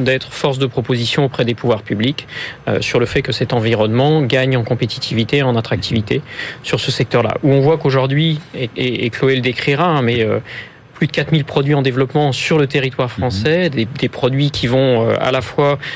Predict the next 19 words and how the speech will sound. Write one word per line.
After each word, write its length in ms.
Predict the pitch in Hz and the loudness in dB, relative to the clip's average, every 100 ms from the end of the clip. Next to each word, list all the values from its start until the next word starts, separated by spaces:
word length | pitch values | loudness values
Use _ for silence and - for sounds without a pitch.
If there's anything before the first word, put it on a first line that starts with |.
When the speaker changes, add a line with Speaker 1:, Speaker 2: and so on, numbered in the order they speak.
| - - | -12 -2
Speaker 1:
euh, 120 | 104 | 0
résoudre 320 | 110 127 143 | 2 2 2
des 120 | 131 127 | 0 -2
problèmes 300 | - 123 123 | 0 0 2
de 80 | |
santé 280 | 117 131 120 | 0 -2 -2
publique, 480 | 117 135 143 180 - | -2 0 2 2 0
apporter, 640 | 143 143 143 - 156 147 147 - - - | -4 0 -2 0 0 0 0 -8 -14 -4
euh, 320 | 139 127 127 | 0 2 2
soulager 420 | 123 - 147 135 143 | 2 2 2 2 0
le 60 | |
système 340 | - 139 143 127 | 0 -2 0 0
de 100 | 127 | 0
santé 520 | - 131 113 139 135 | 0 -2 2 2 2
d'un 100 | 123 | 0
point 140 | 107 | 0
de 40 | 120 | 0
vue 100 | 127 | 2
organisationnel, 800 | 123 127 127 127 - 139 170 | 2 2 2 2 0 0 2